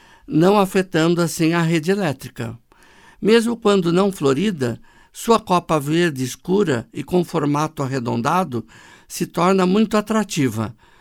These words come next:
Um ponto muito vantajoso do uso da espécie quaresmeira na arborização urbana é que suas folhas são perenes ou semidecíduas.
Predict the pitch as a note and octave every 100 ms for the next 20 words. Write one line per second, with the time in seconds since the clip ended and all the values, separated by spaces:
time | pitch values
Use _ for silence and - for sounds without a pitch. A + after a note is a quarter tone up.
0 | - - - G3+ G3 A3+ A#3 G#3+ G3 F#3
1 | A#3 A#3 F#3 F3 E3+ D#3 C3+ D3+ D#3+ C#3
2 | B2 C#3+ D3+ C3+ A#2+ C3 B2 - C#3+ C3+
3 | C3 - C3+ B2+ A2+ A#2+ C#3 C3 A#2 -
4 | - - - C#3 C#3+ C#3+ C3+ B2 C3 A#2+
5 | C3+ A#2+ A2+ C#3+ G#3 E3+ A2+ - - -
6 | - _ D#3 D#3 - A3 G3 - G3+ G3+
7 | G3 G3+ G3 A3 F#3 F3 C#3 A#2+ - -
8 | - _ - - G3 G3+ F#3+ G#3+ G3+ G#3+
9 | G3 G3+ - F3 B2+ A#2 A2 -